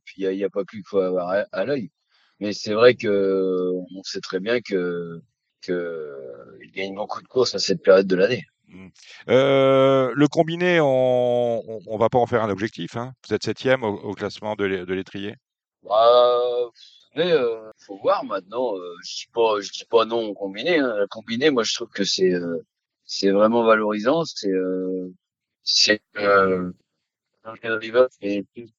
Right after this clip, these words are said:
Speaker 1: donc, euh, c'est, c'est un magnifique titre.
Speaker 2: Mhm. Donc un titre, euh, que vous allez essayer de, de décrocher de nouveau.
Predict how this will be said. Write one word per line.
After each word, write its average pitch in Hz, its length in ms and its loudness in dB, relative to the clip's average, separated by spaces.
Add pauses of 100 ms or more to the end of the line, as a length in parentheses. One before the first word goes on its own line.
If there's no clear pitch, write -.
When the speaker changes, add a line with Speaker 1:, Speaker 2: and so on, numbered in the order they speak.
(680)
Speaker 1:
donc, 110 240 -6
euh, 95 200 -8 (640)
c'est, 90 160 -18 (120)
c'est - 200 -4
un 92 100 -10 (500)
magnifique 107 600 -4
titre. - 240 -10 (200)
Speaker 2:
Mhm. 98 340 -12 (160)
Donc 92 200 0
un 80 100 -4
titre, - 320 -6
euh, 80 500 0
que - 80 -2
vous 82 220 -6
allez 87 180 0
essayer 87 340 -2
de, 82 720 -2
de 82 100 -6
décrocher 92 420 0
de 92 60 -6
nouveau. 92 300 2